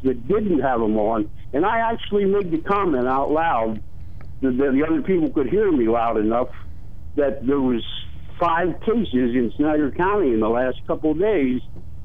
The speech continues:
Did these people walking around without masks, do they want to go back into the red zone? And, uh, I know that there's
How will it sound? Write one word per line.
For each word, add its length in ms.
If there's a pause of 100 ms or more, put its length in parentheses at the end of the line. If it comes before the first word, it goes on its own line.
Did 160
these 260
people 680
walking 380
around 320
without 340
masks, 420
do 100
they 120
want 200
to 40
go 140
back 300
into 200
the 100
red 280
zone? 480 (920)
And, 500
uh, 280 (480)
I 180
know 320
that 220
there's 420